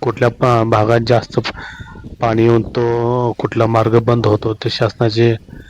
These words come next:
सूचनेचे पालन करा व रेडिओवर सतत एफ एमवर आपल्याला नोटिफिकेशन दिली जाईल पुराची. शासन आपल्याला नोटिफिकेशन देते,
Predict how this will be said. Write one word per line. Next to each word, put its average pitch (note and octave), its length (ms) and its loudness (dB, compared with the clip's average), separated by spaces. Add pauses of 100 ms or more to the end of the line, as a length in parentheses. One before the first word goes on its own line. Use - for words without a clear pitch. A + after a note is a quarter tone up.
(220)
सूचनेचे A#2+ 400 0
पालन A#2 340 2
करा A#2+ 300 2 (200)
व A#2 200 0
रेडिओवर A#2 400 4
सतत - 260 -2
एफ A#2+ 160 4
एमवर A#2 580 4 (640)
आपल्याला A#2+ 440 2 (420)
नोटिफिकेशन A#2 520 2
दिली A2+ 220 2
जाईल G#2+ 180 2
पुराची. G#2+ 460 -4 (680)
शासन A#2 340 0
आपल्याला B2 280 4
नोटिफिकेशन A#2 420 2
देते, A2 240 0